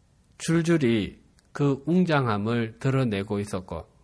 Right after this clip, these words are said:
그 언덕 끝에 제우스 신전이 자리 잡고 있는 것이 서머나였습니다.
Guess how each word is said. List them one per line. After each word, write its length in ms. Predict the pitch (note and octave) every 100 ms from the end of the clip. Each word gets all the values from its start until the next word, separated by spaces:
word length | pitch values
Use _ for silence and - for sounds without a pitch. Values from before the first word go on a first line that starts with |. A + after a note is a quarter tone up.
| _ _ _ _ _ _ - - - - _ _ _ _ _ _ _ _ _ -
그 240 | D#3+ D#3+ C3
언덕 760 | C3 A#2+ C#3+ C#3 C#3+ - _ -
끝에 540 | F3+ F3+ C#3 G#2+ F#2 - _ _ _
제우스 560 | - A#2+ B2 D3 D3+ B2
신전이 840 | - A2+ G#2 G#2+ G2+ A2+ A#2 A#2+ - _ -
자리 340 | B2 B2+ C3+
잡고 460 | B2 G#2+ - - A2
있는 340 | F#2+ G2 G#2+
것이 640 | G2 F2+ - G#2 G2+ G#2 _ _ _ _ _ _ _ _ _ _ _ _ _ _ _ _ _
서머나였습니다. 1200 | - B2+ A#2+ B2+ A#2+ G#2 F#2+ F#2 G2+ F2+ E2 -